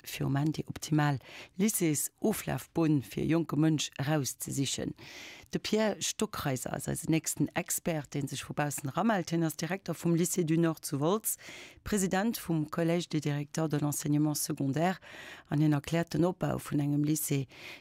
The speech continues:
die unterschiedliche Lycées, Landschaft, der Prozess von der Autonomie, den, äh, die Schule gehen, wie, wie sich, äh, die Schulen am Land positionieren, aber auch zusammen schaffen und auch wie der Prozess läuft bei der Ummeldung auf satem.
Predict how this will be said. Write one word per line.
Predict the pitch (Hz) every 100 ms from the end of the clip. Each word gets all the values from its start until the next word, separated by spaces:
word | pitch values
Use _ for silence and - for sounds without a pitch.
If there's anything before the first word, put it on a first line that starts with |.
| -
die | -
unterschiedliche | 151 147 135 - 143 - - 165
Lycées, | 165 - 131 -
Landschaft, | 151 170 - 143 139 -
der |
Prozess | - 156 - 175 -
von | 165
der | 147
Autonomie, | 143 - 170 185 190 208 180 - - - _
den, | 156 147 143
äh, | 135 135 -
die | -
Schule | 170 147 131
gehen, | 156 143 - - - - _ -
wie, | 165 170 165
wie | 147 185
sich, | 160 147 135 -
äh, | 139 135
die | -
Schulen | 175 180 151 139 143 - _
am | 170 190
Land | 175 151 131 -
positionieren, | - 135 135 - 135 165 226 185 151
aber | 143 143
auch | -
zusammen | - 165 165
schaffen | 143 170 214 170 147 - - - _
und | 156
auch | 160 -
wie | 165
der | 151
Prozess | - 156 - - 170 -
läuft | 190 196 - -
bei | 156
der | 143 -
Ummeldung | 180 175 147 135 131
auf | 131
satem. | - 127 - 147 131